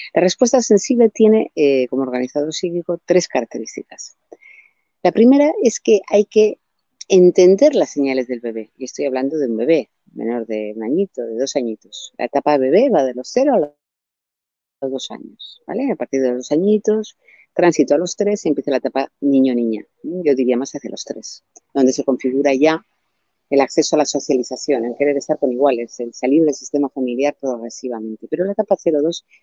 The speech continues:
es inminentemente familiar, con ese tránsito de dos a tres. Bueno,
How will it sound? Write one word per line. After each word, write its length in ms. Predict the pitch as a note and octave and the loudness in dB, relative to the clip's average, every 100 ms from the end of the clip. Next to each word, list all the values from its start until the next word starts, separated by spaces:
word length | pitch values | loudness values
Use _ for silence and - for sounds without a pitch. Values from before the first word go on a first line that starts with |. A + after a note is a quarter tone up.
| _ - | _ -16
es 160 | - | -4
inminentemente 680 | C3 B2 C#3 D3 C3+ A#2+ A#2+ | 0 2 4 4 2 -2 -6
familiar, 540 | A2+ A#2+ A#2+ D3 D#3+ _ _ - - _ | -8 -6 -2 -2 -2 _ _ -20 -20 _
con 160 | - D3+ | 2 2
ese 220 | - C#3+ | 2 0
tránsito 500 | C#3+ D3 - - A#2+ | 2 2 0 -6 -6
de 100 | A#2 | -6
dos 160 | A2+ | -8
a 40 | - | -16
tres. 420 | - - - - _ _ - | -20 -20 -20 -20 _ _ -10
Bueno, 220 | A#2+ | -10